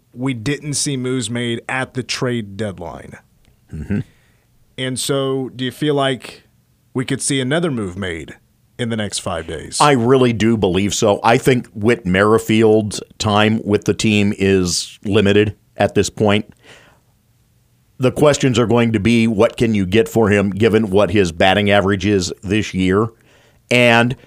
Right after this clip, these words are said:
Speaker 2: how much does the entire, uh, vaccine situation play a role going forward? With Benintendi, he's your lone all-star and batting three twenty-one. Uh, the Yankees had a familiarity with him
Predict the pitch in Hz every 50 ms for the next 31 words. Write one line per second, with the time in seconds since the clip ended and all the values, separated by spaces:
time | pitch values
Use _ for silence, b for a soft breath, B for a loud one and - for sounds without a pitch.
0 | b b b - 104 107 107 101 87 - - 110 101 95 82 90 104 101 95 92
1 | 87 98 98 98 98 98 95 95 92 92 - _ _ _ 95 95 98 - 87 95
2 | 107 98 - - - 117 107 101 92 - - 98 - - 104 92 92 92 95 -
3 | - 90 87 87 82 - _ _ _ _ _ _ - 107 101 90 90 - 87 87
4 | 85 90 95 92 87 82 - - - 92 82 82 82 78 - - 107 101 90 82
5 | 76 62 B B B B B B B 110 110 - - 143 135 117 107 98 - 160
6 | 196 214 185 147 135 127 127 - - - _ _ - - _ 123 127 131 120 110
7 | 104 - - - 117 104 98 101 113 127 123 117 113 123 131 135 131 - - -
8 | 123 120 117 113 113 113 98 b b b b b b b b b b _ 120 117
9 | 117 117 117 110 110 107 90 123 117 113 107 104 101 - 117 123 113 - - 113
10 | 104 92 95 90 85 92 98 92 80 71 65 64 b b b b b b b b
11 | b - 90 87 90 98 95 98 117 123 127 131 131 113 - 131 110 - 131 117
12 | 113 117 - 123 113 113 113 113 110 110 113 113 110 110 104 87 85 87 87 87
13 | - - - 90 65 57 -